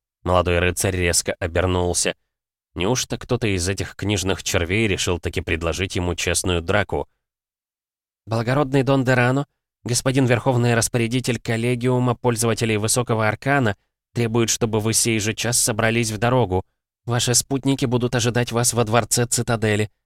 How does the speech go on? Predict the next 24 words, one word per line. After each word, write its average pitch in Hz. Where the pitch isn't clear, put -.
Нам 113
поручено 117
припроводить». 113
Господин 104
верховный 110
распорядитель 90
коллегиума. 80
Глава 87
державы 82
Навсинай, 85
доселе 110
Дигвела 104
своим 104
вниманием 92
он 85
не 82
удостаивал. 82
«Собираться 135
в 120
дорогу? 139
Куда, 131
зачем, 147
для 143
чего?» 135